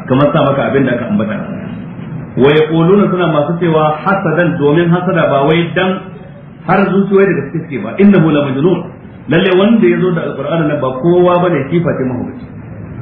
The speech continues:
Ai bi sababil qur'an allazi ja'a bihi, sakamakon qur'anin da yazo da shi. Wato haka suke faɗa.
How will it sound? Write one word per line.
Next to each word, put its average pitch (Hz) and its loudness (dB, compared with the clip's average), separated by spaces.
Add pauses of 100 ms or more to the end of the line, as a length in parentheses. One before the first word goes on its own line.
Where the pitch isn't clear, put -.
(100)
Ai 156 2
bi 147 4
sababil 165 2
qur'an 143 0
allazi 147 2
ja'a 165 0
bihi, 147 0
sakamakon 147 0
qur'anin 160 0
da 120 2
yazo 131 2
da 120 2
shi. - -8 (840)
Wato 120 2
haka 160 2
suke 120 -6
faɗa. - -10